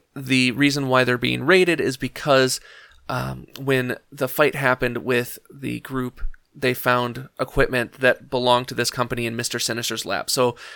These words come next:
Karnak was selling equipment to Mister Sinister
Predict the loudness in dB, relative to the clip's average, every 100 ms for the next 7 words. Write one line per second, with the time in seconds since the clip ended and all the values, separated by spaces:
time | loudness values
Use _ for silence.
0 | -12 2 4 6 4 2 0 4 4 4
1 | 0 -4 -8 -10 0 0 0 -4 -6 -6
2 | -6 -6 -6 -6 -6 -4 -6 -8